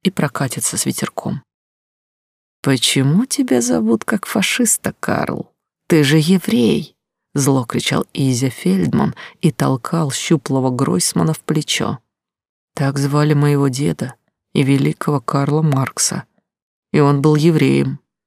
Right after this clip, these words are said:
отвечал Гройсман и поправлял очки указательным пальцем. «А твой отец — Адольф. Он как Гитлер. Бить гитлеровское отродье!» И его били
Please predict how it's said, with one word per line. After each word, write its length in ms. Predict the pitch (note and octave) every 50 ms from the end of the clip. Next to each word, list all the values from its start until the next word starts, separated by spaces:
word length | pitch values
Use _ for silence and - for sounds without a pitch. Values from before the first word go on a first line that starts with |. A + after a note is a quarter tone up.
| _ _ _ _ _ _ _ -
отвечал 540 | D3+ D3 - - C#3+ B2+ - - C3+ C3
Гройсман 600 | B2 C3 D#3 D#3 E3+ E3 - - - A2 A2 A#2 - _ _ _ _ _ _
и 100 | - D3+
поправлял 600 | - D3 C3+ A#2+ - - C#3 C3 C3+ C3+ C3+ C3 C3
очки 400 | C3+ - - - - - E3 D#3
указательным 680 | - - D3 C3 B2 C3+ C3+ - C#3+ C3 C#3 C#3 C3
пальцем. 520 | - C#3 C#3 C3+ - - - - - - _ _ _ _ _ _ _ _ _ _ _ _ _ _ _ _ -
«А 220 | - D3+ D3 C#3
твой 420 | - - C3 B2 C#3 C#3 C#3 - -
отец — 720 | - - - - - G#3+ - - - - - - - - _ _ _ -
Адольф. 920 | - G#3 A3+ A#3+ G#3 D#3+ C3 C3 - - - - - - - - - - _ _ _ _ _ _ _ _ _ _
Он 180 | - A#3 B3 A#3+
как 200 | - - B3 G#3
Гитлер. 720 | F3 C#3+ C#3+ C#3 C3 - - - - - C#3 - - - _ _ _ _ _ _ _ _ _ _ _ _ _ _ _ _ _ -
Бить 440 | D3+ D3 D#3+ A3 G3+ D3+ B2+ - -
гитлеровское 920 | - D3+ E3+ D#3+ C#3 - - D3+ C#3+ - C#3 - - - - D3+ D#3 D3+
отродье!» 640 | - - - E3 C#3+ C#3 - - - B2+ - - - _ _ _ _ _ _ _ _ _ _ _ _ _ _ -
И 80 | - F#3+
его 320 | F3+ D#3+ D3+ C#3+ D3 D3
били 600 | C#3 B2+ - C3 B2+ A#2+ - - D#3 C3+ - _